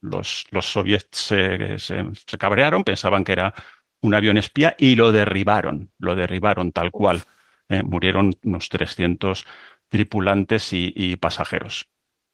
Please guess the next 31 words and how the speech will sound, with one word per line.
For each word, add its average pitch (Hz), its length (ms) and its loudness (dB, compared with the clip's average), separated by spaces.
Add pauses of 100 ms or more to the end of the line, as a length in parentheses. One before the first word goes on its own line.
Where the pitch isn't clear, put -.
(160)
Con 147 100 4
lo 151 100 6
que 131 120 4
Ronald 147 400 4
Reagan, 175 420 2 (400)
en 107 100 -16
fin, 131 280 0
que - 100 -8
no 87 120 -4
es - 80 -6
sospechoso, 95 1000 -4 (580)
mm, - 220 -2 (720)
de, - 160 0
no 117 60 2
es - 60 -2
sospechoso 104 400 -4
de 95 100 2
na-, 120 200 2
de 113 160 4
nada, 127 280 0 (380)
<laughs> - 400 -8
pues - 140 -2
a-, 123 80 2 (140)
autorizó, 110 680 4
eh, 104 300 2
el 101 160 0
uso 107 240 0
civil 117 480 4
de 107 100 4
esta 104 200 2
segunda 98 580 2